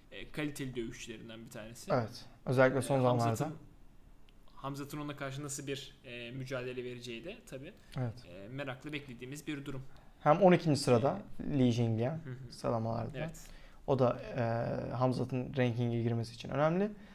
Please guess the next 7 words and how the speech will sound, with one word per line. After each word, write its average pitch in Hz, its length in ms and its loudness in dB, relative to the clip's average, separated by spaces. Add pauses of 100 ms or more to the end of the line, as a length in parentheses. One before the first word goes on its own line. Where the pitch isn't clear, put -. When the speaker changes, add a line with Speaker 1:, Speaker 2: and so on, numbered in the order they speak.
(320)
Speaker 2:
Ama 196 180 10
dediğim 180 180 6
gibi 139 100 6
Hamzat 151 380 8
çekilmeden 156 520 8
durabilecek 151 520 6
mi? 165 200 0